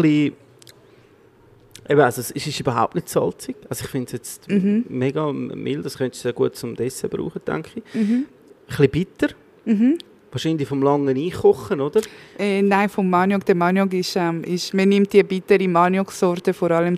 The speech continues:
Speaker 2: um das zu machen, ja.
Speaker 1: Ah, okay, okay, also, okay, und nachher hat es schon so ein bisschen Ähnlichkeiten zu so, so einem Agave-Dicksaft oder so ein bisschen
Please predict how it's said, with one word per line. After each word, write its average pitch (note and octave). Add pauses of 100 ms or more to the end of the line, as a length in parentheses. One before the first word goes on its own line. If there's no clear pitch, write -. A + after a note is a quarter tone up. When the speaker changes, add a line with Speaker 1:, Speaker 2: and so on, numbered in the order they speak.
Speaker 2:
um F3+
das E3+
zu F3
machen, D#3+
ja. D#3
Speaker 1:
Ah, D3+
okay, C3
okay, C#3
also, C3+ (840)
okay, D3
und C3
nachher F3+ (960)
hat D3
es C3
schon E3+
so G3
ein F#3+
bisschen F3+ (760)
Ähnlichkeiten D#3+
zu -
so, C#3+
so C3+
einem C3
Agave-Dicksaft D#3
oder C3
so B2+
ein -
bisschen B2+